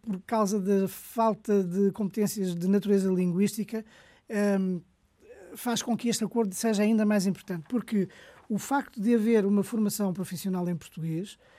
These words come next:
e também os cursos em francês, portanto, toda esta interseção entre linguística, entre português e o francês,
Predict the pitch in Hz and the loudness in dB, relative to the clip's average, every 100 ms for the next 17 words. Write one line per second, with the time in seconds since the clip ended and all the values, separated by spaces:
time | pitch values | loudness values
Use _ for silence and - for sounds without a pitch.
0 | _ 196 - 180 165 170 160 - _ _ | _ -10 -6 -6 -6 -8 -10 -16 _ _
1 | 214 196 170 147 - 208 147 170 175 165 | -4 -2 -4 -8 -8 -6 -6 -6 -6 -6
2 | 170 - 226 220 175 - 180 - 190 185 | -8 -4 -2 -2 -4 -6 -6 -4 -2 0
3 | 185 - 180 - 175 202 190 170 180 185 | -2 -2 -8 -8 -8 -4 -4 -4 -4 -2
4 | 180 - 160 180 160 _ 196 175 170 185 | -2 -6 -6 -8 -8 _ -6 -4 -4 -8
5 | 156 196 233 | -6 -6 -6